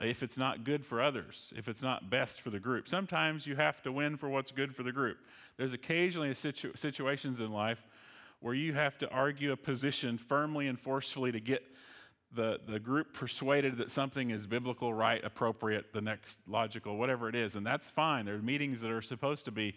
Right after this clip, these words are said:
not just, "Oh, well, what do you want? Well, what do you want? Well, what do you want?" That's not it either. Or like if you're, you know, if I'm taking my wife out to eat, the worst thing that can happen is if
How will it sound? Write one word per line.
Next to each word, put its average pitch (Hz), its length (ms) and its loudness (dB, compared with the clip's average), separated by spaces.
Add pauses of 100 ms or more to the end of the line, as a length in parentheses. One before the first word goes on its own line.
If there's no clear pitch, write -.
(260)
not 123 180 2
just, 120 260 -2
"Oh, 185 300 4
well, 170 120 0
what 170 160 0
do 175 60 -2
you 190 160 -4
want? 117 300 -2 (180)
Well, 123 100 -4
what 135 140 -2
do 165 80 -4
you 208 180 -4
want? 113 260 -6 (260)
Well, 98 120 -4
what 113 80 0
do 135 60 0
you 165 140 2
want?" 101 160 -2
That's 160 220 0
not 156 200 4
it 120 140 2
either. 104 320 0
Or 131 40 2
like 151 180 0
if 143 120 -4
you're, 143 80 -6
you 135 100 -4
know, 131 100 0
if 120 100 -4
I'm 127 140 0
taking 139 320 -2
my 120 120 0
wife 123 340 0
out 113 180 0
to 101 60 -2
eat, 117 220 0
the 110 60 -4
worst 170 300 0
thing 165 160 -4
that 139 80 -6
can 143 80 -4
happen 147 320 0
is 107 180 -4
if 110 180 -2